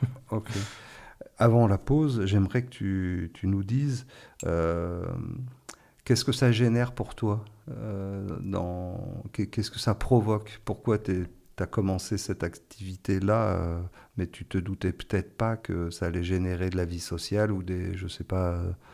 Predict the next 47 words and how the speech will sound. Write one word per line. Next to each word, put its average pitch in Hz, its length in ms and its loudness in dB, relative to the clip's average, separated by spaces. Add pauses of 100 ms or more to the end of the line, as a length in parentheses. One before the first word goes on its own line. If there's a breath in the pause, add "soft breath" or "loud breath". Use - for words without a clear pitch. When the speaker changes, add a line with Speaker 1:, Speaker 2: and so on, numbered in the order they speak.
(560 loud breath)
Speaker 2:
qu'est-ce - 180 2
que 101 280 4
ça, 98 240 0
ça - 240 2
fait 127 180 4
pour 110 180 4
la 95 80 4
population ? 98 720 -2 (220)
Là, 98 260 4
là, 85 140 -2 (160)
le 98 180 2
constat 101 360 -2
que - 40 -12
tu 101 100 -4
fais 104 140 -2
aujourd'hui, 101 380 2
ça 104 200 0
donne 92 260 2
quoi ? 92 300 -4 (1000)
Parce - 140 -4
que 110 140 -2
je, - 120 -12 (280 loud breath)
je 98 120 0
mets, 117 300 8
je, 107 220 4
cette 123 240 2
question 135 340 4
me 127 140 6
vient 139 200 4
parce 151 200 -2
que - 100 2
tu 107 220 2
me 107 100 4
dis 113 140 2
qu'il 117 160 0
y - 20 6
a 92 40 2
deux 113 220 4
cents 135 300 2
adhérents. 113 420 6 (120)
Speaker 1:
Ouais. 117 80 -4 (280 loud breath)
Speaker 2:
Euh, 80 280 0
c'est, - 180 -8
il 90 60 -2
y 92 40 2
a 87 40 2
ples-, 110 360 0